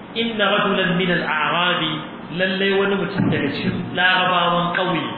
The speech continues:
"atan nabiyya sallallahu alaihi wa sallam", ya zo wajen ma'aiki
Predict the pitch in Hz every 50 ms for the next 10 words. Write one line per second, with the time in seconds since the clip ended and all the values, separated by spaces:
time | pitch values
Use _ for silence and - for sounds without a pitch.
0 | - - - - - - - - - 160 160 - - 208 214 208 202 202 190 175
1 | 185 196 196 185 165 - 190 170 170 165 165 160 165 175 175 170 165 147 151 160
2 | 170 170 170 156 151 143 - 214 220 226 214 208 202 196 202 - - - - -
3 | - - 143 151 170 180 185 180 180 185 180 190 185 180 185 185 185 190 202 202
4 | 196 - - -